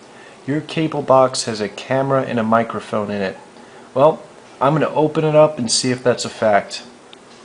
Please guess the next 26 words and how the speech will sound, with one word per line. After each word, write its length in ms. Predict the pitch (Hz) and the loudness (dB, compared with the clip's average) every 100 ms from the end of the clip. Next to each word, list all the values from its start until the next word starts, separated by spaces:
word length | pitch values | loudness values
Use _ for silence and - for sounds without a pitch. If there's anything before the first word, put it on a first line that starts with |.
| - - - | -16 -16 -10
Here's 180 | - 139 | -4 -2
a 60 | 127 | 0
shot 400 | - - 143 131 | 0 6 6 8
of 120 | 113 | 4
the 60 | 107 | -2
top 440 | - 143 135 135 | 0 4 4 4
of 100 | 107 | 2
it. 160 | 120 120 - - - | 2 0 -14 -12 -4
Um, 400 | 117 117 113 101 - 127 - - - - - - | 0 2 0 -6 -14 -20 -20 -20 -20 -20 -20 -2
it 100 | 147 | 2
was 320 | 139 175 190 165 | 4 6 4 4
running 300 | 170 151 135 | 4 6 6
a 20 | |
little 220 | 127 131 | 4 4
bit 120 | 123 | 4
on 140 | 117 107 | 4 4
the 80 | |
hot 380 | 101 117 110 107 | 2 4 4 2
side. 260 | - 107 104 | 2 2 2
I'm 140 | 107 | 0
assuming 500 | 107 - 127 117 113 | -2 -2 0 2 2
they 100 | 110 | 2
probably 400 | 107 - 113 113 | 0 2 4 4
make 240 | 110 107 - | 2 -2 -4
the 60 | |
grates, 680 | 98 110 110 107 - - - | 0 4 4 2 -4 -4 -6